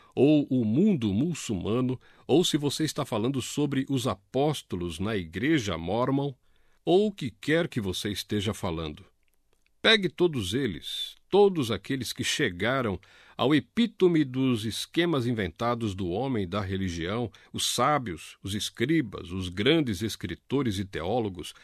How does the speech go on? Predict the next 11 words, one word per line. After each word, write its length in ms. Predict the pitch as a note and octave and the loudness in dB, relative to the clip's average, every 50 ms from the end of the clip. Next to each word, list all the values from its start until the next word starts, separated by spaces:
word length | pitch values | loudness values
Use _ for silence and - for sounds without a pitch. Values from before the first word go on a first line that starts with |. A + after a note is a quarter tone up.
| - - - - _ | -20 -20 -20 -8 _
os 160 | - C3+ A2+ | 0 0 2
debatedores, 880 | G#2+ C#3 F3 D#3+ D3+ C3+ - - A2 F2 E2+ A2 C#3 C3+ G#2+ F2+ - - - | 4 4 4 4 2 0 -2 -2 -4 -2 -2 0 0 0 0 -2 -4 -6 -6
as 120 | C#3+ - | -6 -2
pessoas 400 | - - F3 - - G#3 G3 - | 0 0 0 2 2 2 0 2
que 120 | - - | 0 -4
podem 480 | A2 - _ - C#3+ D#3 D#3 D3 C3+ C#3 | -6 -4 _ -4 -2 0 0 0 0 0
argumentar 640 | C#3 C3+ B2 A#2 C3+ C3+ A#2 F#2+ E2+ - - B2+ B2+ | 0 -2 -2 -2 0 0 0 0 -2 -2 -4 -4 -4
seu 220 | - - - A2+ F#2+ | -2 0 0 -2 -2
ponto 500 | - _ - A#2 D3 E3 E3 - - A#2 | -4 _ -2 0 2 2 0 0 -2 -4
de 100 | F#2+ E2 | -4 -4
vista 440 | D#2+ F#2 C3+ D#3+ - - B2+ G#2 | -4 -2 -2 -2 -2 -2 -2 -2